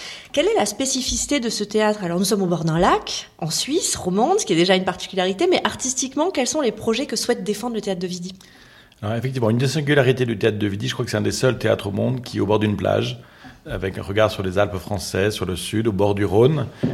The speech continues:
Speaker 2: qui nous relie à la Méditerranée. Donc je crois que cette, euh, voilà, cette ouverture-là, elle donne une énergie particulière,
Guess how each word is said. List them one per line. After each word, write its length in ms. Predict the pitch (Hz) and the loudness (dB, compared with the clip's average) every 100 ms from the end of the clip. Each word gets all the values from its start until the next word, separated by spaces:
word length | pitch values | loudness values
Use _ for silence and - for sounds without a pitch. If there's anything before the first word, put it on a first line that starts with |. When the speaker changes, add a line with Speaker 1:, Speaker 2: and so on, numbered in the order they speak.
| - - | -6 -6
Speaker 2:
qui 80 | |
nous 80 | 95 | -2
relie 320 | 90 104 104 | 2 4 6
à 40 | 104 | 4
la 120 | 98 | 4
Méditerranée. 680 | 101 101 107 101 110 123 156 | 0 0 0 0 2 2 2
Donc 140 | 131 | 0
je 40 | 101 | -4
crois 100 | 107 | -6
que 60 | |
cette, 220 | - 104 101 | -4 -4 -4
euh, 60 | |
voilà, 280 | 98 90 - - - - - | -4 -6 -10 -20 -20 -20 -8
cette 200 | 101 - | -6 0
ouverture-là, 540 | 131 131 131 131 139 | 4 6 6 8 8
elle 60 | 117 | 8
donne 160 | 113 | 4
une 80 | 113 | 2
énergie 340 | 113 113 101 113 | 0 0 0 0
particulière, 760 | 104 104 107 104 123 165 143 | 0 -2 0 4 4 2 -4